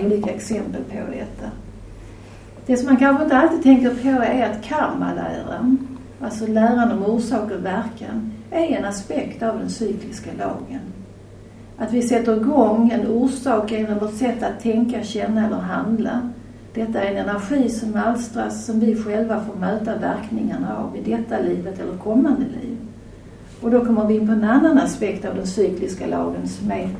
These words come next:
reinkarnationstanken. Att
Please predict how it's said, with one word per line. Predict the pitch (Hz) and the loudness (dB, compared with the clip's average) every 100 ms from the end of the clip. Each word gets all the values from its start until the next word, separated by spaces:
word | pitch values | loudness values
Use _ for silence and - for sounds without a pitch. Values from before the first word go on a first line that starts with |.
| - - | -8 -4
reinkarnationstanken. | 190 185 185 190 185 - - - - - - - - - - - - - - - - - - - - - - - | -2 -2 -4 -6 -4 -2 -2 -4 -8 -10 -10 -10 -10 -12 -12 -16 -18 -18 -18 -18 -18 -16 -16 -16 -16 -18 -18 -6
Att | 226 214 | -2 -2